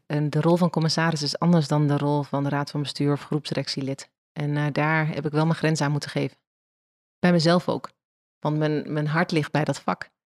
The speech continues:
Hè, dus ik, eh, je kan binnen de luchtvaart, is er nu zoveel aan de hand dat je, dat je daar ook dagelijks mee bezig kan zijn. Maar je moet jezelf challengen, "Wat is mijn rol?" En mijn rol is de juiste vragen te stellen, de board te helpen, goed te, te zorgen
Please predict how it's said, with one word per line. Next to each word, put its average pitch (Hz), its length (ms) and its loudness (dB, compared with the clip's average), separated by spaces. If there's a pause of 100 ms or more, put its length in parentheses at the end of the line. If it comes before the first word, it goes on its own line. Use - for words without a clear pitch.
(220)
Hè, 190 100 -2
dus 190 220 2
ik, 160 180 -6
eh, 131 400 -4
je 151 100 -8
kan 151 220 0
binnen 143 280 2
de 143 100 0
luchtvaart, 143 580 0
is - 220 -8
er 151 160 0
nu 156 180 0
zoveel 165 360 2
aan 147 100 0
de 143 60 0
hand 143 360 -2
dat 147 200 -2
je, 147 220 0
dat 147 200 -2
je - 80 0
daar 143 180 0
ook 156 160 0
dagelijks 151 320 0
mee 151 120 0
bezig 143 260 0
kan 143 160 -2
zijn. 143 160 2
Maar 143 100 0
je 143 80 2
moet 156 160 0
jezelf 151 280 0
challengen, 147 300 0
"Wat 156 120 -2
is 151 80 -2
mijn 147 180 2
rol?" 165 260 4 (1160)
En 156 100 -4
mijn 147 120 0
rol 151 140 0
is 147 160 -4
de 147 120 -6
juiste 147 300 -2
vragen 151 320 -2
te 151 80 -6
stellen, 143 460 -2
de 143 100 -4
board 147 420 -2 (400)
te - 120 -2
helpen, 147 560 -2 (200)
goed 147 160 -4
te, 139 380 -4
te - 160 -8
zorgen 143 680 0